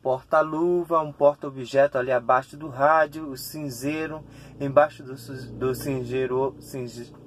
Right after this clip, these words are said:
eita, embolou tudo, cinzeiro, outro porta-objetos, ali porta-copos.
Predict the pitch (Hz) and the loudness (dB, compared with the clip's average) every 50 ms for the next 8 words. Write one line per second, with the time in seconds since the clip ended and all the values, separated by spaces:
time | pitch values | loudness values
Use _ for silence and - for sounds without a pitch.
0 | - - - - - 170 208 226 294 285 - - 147 120 117 113 107 117 131 131 | -20 -20 -20 -10 -4 -2 -2 -2 -2 -2 2 4 4 4 2 0 -8 -10 -12 -14
1 | 127 127 135 143 131 147 151 147 - 123 104 - - - - - 143 139 135 123 | -6 0 0 2 2 2 0 -2 -4 -8 -8 -8 -12 -14 -10 -6 -6 -6 -4 -4
2 | 131 147 156 147 135 113 110 - - - - - - - - - - 131 139 143 | -2 -2 0 0 0 -2 -4 -12 -16 -20 -20 -20 -20 -20 -20 -10 -2 2 4 4
3 | 151 156 147 147 135 131 - 127 123 123 - 143 127 127 131 127 120 127 135 147 | 4 2 0 -6 -6 2 4 4 4 4 2 -8 -10 -10 -10 -8 -2 2 4 4
4 | 156 156 156 151 - 160 156 151 - - - - _ _ _ _ _ _ _ _ | 6 4 4 0 -2 -10 -16 -16 -18 -20 -20 -20 _ _ _ _ _ _ _ _
5 | - - - - - - - - - - - 135 131 135 135 139 139 - 147 139 | -20 -20 -20 -20 -20 -20 -20 -20 -12 -2 2 4 4 4 2 0 2 4 6 6
6 | 139 - - 156 - - - 156 147 151 156 156 147 147 151 147 143 143 - - | 6 4 2 -2 -2 2 6 8 8 10 8 6 4 2 -6 -6 -6 -6 -8 -12
7 | - - - - | -16 -16 -18 -18